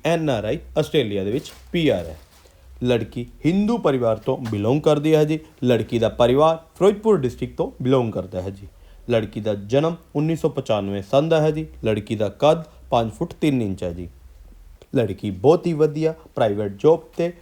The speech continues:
ਕੰਮ ਕਰ ਰਹੀ ਹੈ ਜੀ ਆਸਟ੍ਰੇਲੀਆ ਦੇ ਵਿੱਚ ਜੀ, ਔਰ ਬਹੁਤ ਹੀ ਵਧੀਆ ਚੰਗੇ ਪੈਕੇਜ 'ਤੇ ਜੀ। ਗੱਲ ਕਰਦੇ ਹਾਂ ਅਗਰ ਇਸ ਦੇ ਪਰਿਵਾਰ ਦੀ, ਤਾਂ ਇਸ ਦੇ ਪਰਿਵਾਰ ਦੇ ਵਿੱਚ ਇਸ ਦੇ ਮਾਤਾ ਸ਼੍ਰੀ ਹਨ, ਜੋ ਕਿ ਹਾਊਸਵਾਈਫ ਹਨ। ਇਸ ਦੇ ਪਿਤਾ ਸ਼੍ਰੀ ਹਨ,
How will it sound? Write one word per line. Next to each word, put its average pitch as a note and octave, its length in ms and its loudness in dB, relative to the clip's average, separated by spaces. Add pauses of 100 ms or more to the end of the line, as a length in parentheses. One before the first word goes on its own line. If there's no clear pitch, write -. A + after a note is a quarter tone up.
(160)
ਕੰਮ G#2+ 420 0
ਕਰ G#2 160 0
ਰਹੀ C#3+ 240 0
ਹੈ D3+ 80 2
ਜੀ E3+ 160 -4 (180)
ਆਸਟ੍ਰੇਲੀਆ A2 460 -2
ਦੇ F#2+ 80 -8
ਵਿੱਚ G2 260 -10
ਜੀ, G#2+ 160 -10 (220)
ਔਰ D#3+ 100 0
ਬਹੁਤ C#3+ 320 2
ਹੀ A2+ 60 -2
ਵਧੀਆ G#2+ 260 -2
ਚੰਗੇ G#2+ 400 -4 (160)
ਪੈਕੇਜ A2 340 2
'ਤੇ E2+ 180 -12
ਜੀ। D#2+ 160 -16 (1600)
ਗੱਲ A#2+ 160 2
ਕਰਦੇ B2+ 280 0
ਹਾਂ D3 60 -2 (200)
ਅਗਰ B2 160 2
ਇਸ A#2 120 -2
ਦੇ A#2+ 80 -2
ਪਰਿਵਾਰ A2 480 2
ਦੀ, D#3+ 180 -4 (160)
ਤਾਂ F3 80 2
ਇਸ D3 120 0
ਦੇ C#3+ 100 0
ਪਰਿਵਾਰ A2+ 520 2
ਦੇ D3 120 2
ਵਿੱਚ D3 220 -2 (100)
ਇਸ B2 140 -2
ਦੇ A#2 100 2
ਮਾਤਾ G2+ 380 -2
ਸ਼੍ਰੀ C3+ 200 -2
ਹਨ, C#3 180 -2 (160)
ਜੋ B2 120 2
ਕਿ B2 160 -4
ਹਾਊਸਵਾਈਫ A2 640 -2
ਹਨ। C3+ 140 0 (180)
ਇਸ C3 100 -4
ਦੇ C#3+ 100 0
ਪਿਤਾ B2 340 -6
ਸ਼੍ਰੀ B2+ 240 -4
ਹਨ, C3+ 60 -4